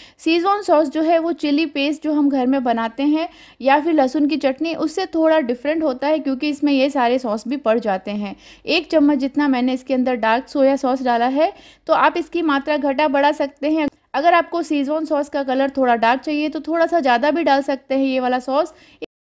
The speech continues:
तो चिली सॉस अपने टेस्ट के हिसाब से एडजस्ट कर सकते हैं। अब हम इसके अंदर विनेगर भी डालेंगे। तो यहाँ पर मैंने जो है चार से पाँच चम्मच जितना विनेगर इसके अंदर डाला है।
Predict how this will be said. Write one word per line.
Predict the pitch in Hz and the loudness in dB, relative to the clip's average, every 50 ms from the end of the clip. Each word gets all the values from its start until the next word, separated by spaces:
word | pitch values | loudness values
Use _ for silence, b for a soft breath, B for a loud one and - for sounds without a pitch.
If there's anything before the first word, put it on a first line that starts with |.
| _ b b _ - | _ b b _ -6
तो | 320 | -4
चिली | 294 339 339 320 359 359 | -2 0 0 2 2 2
सॉस | 359 359 349 359 | 4 2 4 4
अपने | 302 277 311 311 311 | 2 2 2 0 2
टेस्ट | - 277 302 302 - | 2 0 0 -2 -2
के | 320 | -4
हिसाब | 302 - 294 269 269 | -2 0 2 0 0
से | - 320 302 | 0 0 0
एडजस्ट | 269 233 220 220 285 285 - - | 2 0 0 0 -4 -6 -4 -4
कर | - 277 302 | -2 -2 -2
सकते | 302 302 269 - _ - 262 | -2 -4 -4 -4 _ -4 0
हैं। | 277 294 320 370 381 B B B B B - | 0 0 0 0 -4 B B B B B 2
अब | 277 294 370 | 2 4 4
हम | 381 381 | 2 2
इसके | 381 - - 330 | -2 -4 -2 0
अंदर | 320 294 294 311 339 277 | 0 2 2 2 2 0
विनेगर | 240 262 254 269 269 262 269 302 285 | 0 2 2 2 2 2 2 2 2
भी | 285 339 320 | 2 0 2
डालेंगे। | 269 254 226 220 220 226 247 269 | 2 2 2 2 0 -2 -4 -4
तो | 254 294 | -4 -2
यहाँ | 277 269 262 269 302 311 | -2 0 0 0 0 0
पर | 311 330 320 | 0 0 2
मैंने | 311 277 262 262 294 330 349 B B B B B B _ _ - | 2 2 2 2 0 0 -2 B B B B B B _ _ 0
जो | 277 294 | 2 4
है | 311 330 320 320 - | 4 4 4 2 2
चार | 269 247 262 277 | 4 4 4 2
से | - 330 294 | 0 -4 -4
पाँच | - 269 254 285 302 302 | -2 -2 -2 -2 -2 0
चम्मच | 302 277 269 277 277 | 0 0 0 0 0
जितना | 240 254 233 269 294 294 | -2 -4 -4 -2 0 0
विनेगर | 269 262 240 240 240 233 285 285 | 2 2 2 2 2 2 2 2
इसके | 269 247 - - - 233 | 2 0 -4 -6 -6 -4
अंदर | 220 226 254 277 | -2 0 2 2
डाला | 269 240 208 196 196 202 | 2 2 2 2 0 0
है। | 208 | -2